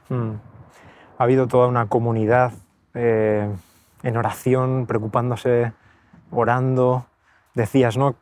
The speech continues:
Cómo se ha canalizado esa oración a través de, de ese pequeño contacto que tenías con, con los ángeles que te han <laughs> cuidado ahí, ahí dentro. Más allá del dolor físico, comentábamos también antes, Darío, eh, guau, hay todas unas secuelas mentales, emocionales.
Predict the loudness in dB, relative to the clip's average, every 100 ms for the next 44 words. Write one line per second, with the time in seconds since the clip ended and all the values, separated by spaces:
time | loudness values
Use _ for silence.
0 | _ 0 0 2 2 2 2 0 2 4
1 | 4 4 2 2 4 2 4 4 6 4
2 | 6 6 6 4 2 2 4 4 4 2
3 | -2 -2 2 2 2 0 2 0 2 0
4 | 2 0 0 -2 -4 -2 -2 -4 -10 -4
5 | -2 0 -2 -2 -2 0 -2 0 0 0
6 | 0 -2 -2 2 4 4 4 4 4 4
7 | 0 -8 -20 -20 -20 _ 2 4 4 2
8 | 0 0 -4 -20 -20 -2 0 4 6 8
9 | 6 6 6 4 4 0 2 0 0 0
10 | -2 0 0 0 -2 -2 0 0 0 0
11 | 2 2 2 0 -4 _ _ _ _ _
12 | _ -2 0 2 0 -2 -2 0 2 2
13 | 2 2 2 2 0 -2 0 2 2 0
14 | -2 -2 -2 -2 -2 -4 -6 -4 -2 0
15 | -2 -4 -8 -14